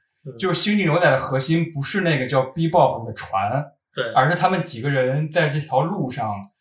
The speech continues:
Speaker 2: 在这个漫无目的的路上发生的事儿。其实
Speaker 1: 对。
Speaker 2: 公路片对我来说，就是对星际牛仔来说很重要的一点，到最后差不多三集，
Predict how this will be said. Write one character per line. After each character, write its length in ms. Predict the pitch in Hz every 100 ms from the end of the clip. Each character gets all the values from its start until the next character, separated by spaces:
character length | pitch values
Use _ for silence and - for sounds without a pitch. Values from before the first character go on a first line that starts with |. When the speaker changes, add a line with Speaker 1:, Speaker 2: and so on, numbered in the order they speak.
| _
Speaker 2:
在 120 | 151
这 120 | 147 151
个 80 |
漫 300 | 160 180 151
无 20 | 151
目 220 | 170 151
的 160 | 160
的 80 | 135
路 240 | 151 170 127
上 260 | 117 110 101 - _ _ -
发 200 | 151 156
生 80 | 160
的 100 | 110
事 160 | -
儿。 160 | - -
其 140 | - 160
实 160 | 220
Speaker 1:
对。 140 | 214 120 -
Speaker 2:
公 220 | - 233 185
路 40 |
片 280 | - 185 196
对 100 | 180
我 100 | 127
来 160 | 113
说， 400 | 135 160 156 160
就 100 | 156
是 140 | 147 135
对 400 | 160 151 127 113
星 220 | - 160
际 60 | 127
牛 100 | 139
仔 100 | 110
来 120 | 107
说 340 | - 120 120
很 180 | - 107
重 160 | 175 185
要 80 | 139
的 40 |
一 80 | 165
点， 320 | - 113 98 - _ _ _ _
到 380 | 196 175 147 -
最 220 | 196 170
后 280 | - 190 147
差 200 | - 156
不 80 | 160
多 100 | 170
三 400 | - 180 196 185
集， 440 | - 98 101